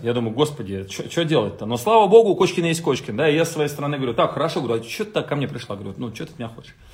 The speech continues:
Он, ну, говорит: "Вы знаете, Павел, я вот вам верю, мне интуитивно откликается, я вот хочу, чтобы вы мне дали задание". И я опять начинаю голову ломать, думаю: "Господи, какое, че и надо?" Вот, и вот, э, не сразу получается. А, значит, и, внимание, пункты два и пункты три.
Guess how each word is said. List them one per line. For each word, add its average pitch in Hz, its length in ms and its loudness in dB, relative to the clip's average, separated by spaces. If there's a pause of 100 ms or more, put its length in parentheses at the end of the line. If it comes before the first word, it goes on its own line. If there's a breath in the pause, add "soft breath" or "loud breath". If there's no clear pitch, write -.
(340 loud breath)
Он, 208 120 -4
ну, 262 240 -4
говорит: 262 180 -4
"Вы 285 60 -4
знаете, 294 200 0
Павел, 220 220 4
я 185 160 4
вот 180 140 2
вам 185 160 4
верю, 240 280 2 (200)
мне 160 300 0
интуитивно 170 440 -2
откликается, 180 560 2
я 170 240 6
вот 156 160 0
хочу, 151 260 -6
чтобы 139 200 -6
вы 135 60 -4
мне 135 100 -2
дали 120 180 0
задание". 104 480 -4
И 110 60 -12
я 123 140 -6
опять 120 200 -8
начинаю - 280 -14
голову 98 180 -10
ломать, 95 240 -8
думаю: 95 180 -12
"Господи, 104 320 -16
какое, 101 480 -10
че 113 200 -12
и - 20 -10
надо?" 104 320 -10 (400 loud breath)
Вот, 117 240 -4
и 147 40 2
вот, 165 300 0
э, 127 920 4
не 151 80 -2
сразу 151 280 0
получается. 175 640 -4 (640 loud breath)
А, 139 340 4
значит, 135 220 -6
и, 139 40 -8
внимание, 175 360 0
пункты 165 280 -4
два 156 260 2
и 151 140 0
пункты 139 320 -6
три. 107 240 -8